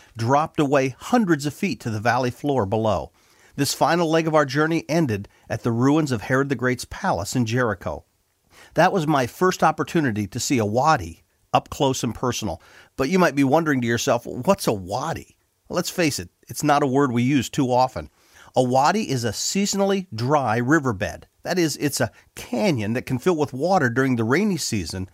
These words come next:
but that turns dry for the rest of the year. Several years later, I visited Israel during an unusually rainy winter. We didn't walk the wadi on that trip, but we did visit Herod's palace at Jericho. A steady stream of water was flowing down the canyon.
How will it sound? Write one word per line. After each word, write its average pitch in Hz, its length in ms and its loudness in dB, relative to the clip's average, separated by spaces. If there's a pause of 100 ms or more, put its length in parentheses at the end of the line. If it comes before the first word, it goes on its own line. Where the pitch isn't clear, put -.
(440)
but 135 140 2
that 131 160 -6
turns 135 420 0
dry 123 420 0
for 127 160 -2
the 117 80 0
rest 113 340 0
of 120 80 -2
the 120 120 -2
year. 120 360 -6 (640)
Several 196 360 2
years 160 280 2
later, 135 360 2
I 110 100 2
visited 147 480 0
Israel 135 360 0
during 120 260 0
an 113 80 2
unusually 156 580 2
rainy 117 480 2
winter. 123 420 -2 (400)
We 202 140 2
didn't 202 260 2
walk 147 280 2
the 147 80 0
wadi 127 360 2
on 101 120 0
that 104 180 0
trip, 110 260 -4
but - 160 -2
we 139 120 0
did 196 180 0
visit 151 300 0
Herod's 156 340 0
palace 160 420 -2
at 123 60 -6
Jericho. 139 560 -4 (480)
A 143 60 0
steady 180 480 2
stream 156 480 0
of 120 100 -2
water 151 340 2
was 127 200 -2
flowing 156 440 2
down 139 220 2
the 160 80 0
canyon. 196 480 -2